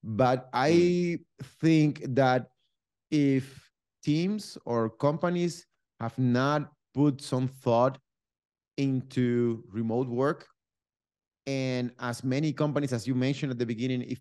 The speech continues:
Speaker 1: people jump into remote work because of covid, not because it was part of the plan,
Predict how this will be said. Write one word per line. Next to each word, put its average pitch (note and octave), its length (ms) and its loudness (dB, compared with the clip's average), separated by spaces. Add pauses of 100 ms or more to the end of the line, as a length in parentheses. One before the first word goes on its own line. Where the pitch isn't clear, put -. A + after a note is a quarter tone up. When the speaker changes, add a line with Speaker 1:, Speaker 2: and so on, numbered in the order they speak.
Speaker 1:
people D#3+ 600 -2
jump D#3+ 340 -2
into C#3+ 200 -8
remote B2 340 -4
work B2 320 -2
because A#2 280 -6
of G#2 200 -10
covid, G#2+ 440 2
not A#2+ 220 -2
because B2 240 -4
it A#2 80 -4
was A2 200 -4
part A2 260 0
of F#2+ 100 -4
the G2 80 -8
plan, A2+ 440 -4